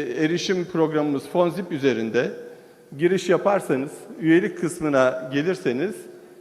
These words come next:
hop geri gittik. Orada, e, referans olduğunuz kişilerin, üye adaylarının isimlerini görebilirsiniz. Yani referanslar da son derece şeffaf, son derece saydam bir ortamda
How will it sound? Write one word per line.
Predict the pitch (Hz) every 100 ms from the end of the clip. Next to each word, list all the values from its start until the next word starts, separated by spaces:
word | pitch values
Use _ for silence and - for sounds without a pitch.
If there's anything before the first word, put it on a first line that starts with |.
| - -
hop | 107 123 -
geri | 113 110
gittik. | 95 - 233 - - - - _ _
Orada, | - 196 196 160 185 226 269 - - - -
e, | - 143 143 139 131 127 123 123 120 123 - - - - - - 127
referans | 160 196 220 240 -
olduğunuz | 170 165 156 156 143 -
kişilerin, | 196 196 160 143 151 262 - -
üye | 135 180
adaylarının | 190 156 151 151 175 214
isimlerini | 156 - 165 165 180 208
görebilirsiniz. | 156 165 156 143 - - 76 - - - - - -
Yani | 143 156 165 160 - - - -
referanslar | 139 175 175 170 196 185
da | 175
son | - 185 180
derece | 165 156
şeffaf, | 151 175 165 180 170 175 - - -
son | 180 170
derece | 151 170
saydam | - 160 160 175 160
bir |
ortamda | 135 117 135 120 131 185